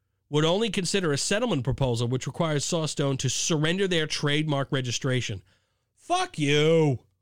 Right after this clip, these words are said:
This is so fucked up, man. This really turns me off. And I like, I like Stone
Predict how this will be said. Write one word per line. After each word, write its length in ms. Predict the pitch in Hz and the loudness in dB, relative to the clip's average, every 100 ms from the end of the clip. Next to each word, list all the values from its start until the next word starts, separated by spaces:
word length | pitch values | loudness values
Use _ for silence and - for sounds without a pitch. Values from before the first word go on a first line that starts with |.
| _ _ _ | _ _ _
This 200 | 349 359 | -4 -2
is 80 | 339 | 0
so 180 | 339 330 | 0 0
fucked 380 | - 233 - | 0 -2 0
up, 260 | 156 202 190 | 0 0 -2
man. 320 | 131 117 127 | -2 0 0
This 180 | 190 - | 0 2
really 200 | 415 427 | 2 2
turns 360 | - 226 247 190 | 0 -2 0 0
me 140 | 156 | 0
off. 380 | 156 151 - _ _ _ _ - - | 0 -4 -8 _ _ _ _ -12 -2
And 120 | 240 | 0
I 100 | 294 | 2
like, 280 | 262 311 - - - | 0 0 -2 -4 -2
I 100 | 269 | 0
like 320 | 302 339 311 | 2 0 0
Stone 480 | - - 165 107 | -2 0 -2 -2